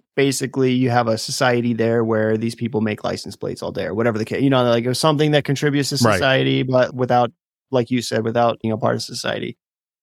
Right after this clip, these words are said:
Speaker 1: And, and I agree. They could be there writing books about, you know, whatever it is their perspective is, just for the sake of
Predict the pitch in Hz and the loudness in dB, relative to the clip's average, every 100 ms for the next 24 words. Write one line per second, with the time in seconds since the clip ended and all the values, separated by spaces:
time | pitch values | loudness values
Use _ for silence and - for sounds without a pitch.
0 | - 156 - 165 175 208 117 123 135 135 | -2 0 0 2 2 2 2 0 -2 -6
1 | 127 131 135 139 143 120 _ _ _ 113 | -4 -2 2 2 0 -4 _ _ _ -10
2 | 110 107 127 143 151 123 170 180 - - | -2 2 2 2 2 2 2 0 -8 -8
3 | - - 107 107 - 113 104 110 104 _ | -12 -10 -8 -8 -8 -8 -8 -10 -14 _
4 | _ - 110 113 127 127 131 139 135 139 | _ -8 0 2 2 2 2 2 2 0
5 | 139 147 135 - 147 - 123 - - - | -2 -2 -4 -2 -4 -2 -4 -4 -6 -2
6 | 131 120 - 135 127 127 131 123 131 123 | 0 0 -4 -2 -2 0 0 2 0 -2